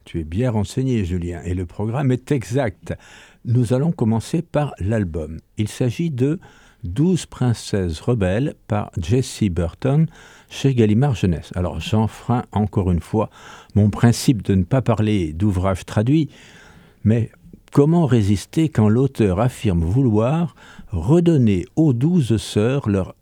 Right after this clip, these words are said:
individualité, leur joie de vivre, leur goût de la liberté ? Et puis le mot « rebelle » associé à « princesse » dans un titre, n'est-ce pas suffisant pour piquer la curiosité ?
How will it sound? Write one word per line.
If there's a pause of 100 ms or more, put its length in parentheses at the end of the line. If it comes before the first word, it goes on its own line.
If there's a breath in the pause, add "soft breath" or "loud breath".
individualité, (400 loud breath)
leur
joie
de
vivre,
leur
goût
de
la
liberté ? (520 soft breath)
Et
puis
le
mot «
rebelle »
associé
à «
princesse »
dans
un
titre, (360 loud breath)
n'est-ce
pas
suffisant
pour
piquer
la
curiosité ?